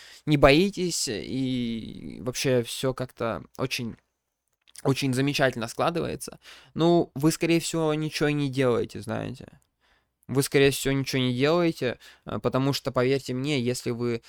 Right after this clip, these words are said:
двигаетесь по жизни, вы не обойдете, типа, стороной всякие проблемные моментики. Вот сто процентов. Все сто процентов всегда будут какие-то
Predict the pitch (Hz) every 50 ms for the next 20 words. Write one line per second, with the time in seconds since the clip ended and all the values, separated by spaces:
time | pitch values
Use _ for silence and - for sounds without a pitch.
0 | - _ _ - 110 127 135 127 127 117 - - 113 - - 113 113 113 135 151
1 | 156 160 143 - - _ - - - _ _ _ - 107 123 131 135 135 131 127
2 | 123 123 123 117 113 120 117 117 117 127 127 120 107 101 101 - - - - -
3 | 110 - - - 110 117 113 117 123 127 131 127 - - 117 117 - - 113 -
4 | - 117 110 110 123 120 117 113 110 110 110 113 110 110 110 107 98 117 - -
5 | - - - - 107 117 - - - - - 123 120 117 - 110 110 - - -
6 | 117 117 113 107 - - - _ _ _ _ _ _ _ _ _ _ _ _ _
7 | - - - 127 113 - - _ - 135 135 117 - 120 113 - - 131 143 151
8 | - 135 - - - - 113 110 123 131 139 143 127 123 123 120 - - - -
9 | - 127 - - 110